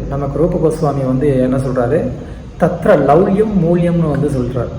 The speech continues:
அதாவது வந்து கிருஷ்ண பிரேமையை அடையணுன்றது வந்து நமக்கெல்லாமே வந்து ஒரு பேராசை தான். ஆனா அந்த பேராசை வந்து நல்லது அப்படின்னு நமக்கு வந்து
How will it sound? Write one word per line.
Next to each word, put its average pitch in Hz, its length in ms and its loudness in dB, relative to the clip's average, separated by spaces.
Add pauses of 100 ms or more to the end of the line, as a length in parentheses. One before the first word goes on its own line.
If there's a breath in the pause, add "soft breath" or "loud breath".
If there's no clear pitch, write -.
(260)
அதாவது 147 440 0
வந்து 156 540 0 (140)
கிருஷ்ண 180 300 -2
பிரேமையை 190 680 2
அடையணுன்றது 170 880 4
வந்து 180 80 0
நமக்கெல்லாமே 151 560 0
வந்து 143 180 0
ஒரு 147 120 6
பேராசை 131 480 0
தான். 120 140 -4 (440 loud breath)
ஆனா 165 360 0
அந்த 185 260 0
பேராசை 170 560 4
வந்து 156 200 0
நல்லது 135 360 0
அப்படின்னு 127 440 0
நமக்கு 127 320 0
வந்து 127 520 0